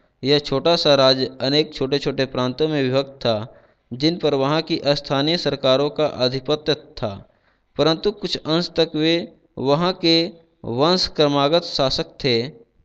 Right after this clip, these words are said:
जो देवताओं का वंशज माना जाता था। इस प्रकार पूर्णतया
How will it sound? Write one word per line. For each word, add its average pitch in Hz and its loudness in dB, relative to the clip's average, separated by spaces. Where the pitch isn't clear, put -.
जो 165 4
देवताओं 156 6
का 165 4
वंशज 143 0
माना 139 2
जाता 113 2
था। 104 -10
इस 180 0
प्रकार 139 4
पूर्णतया 165 2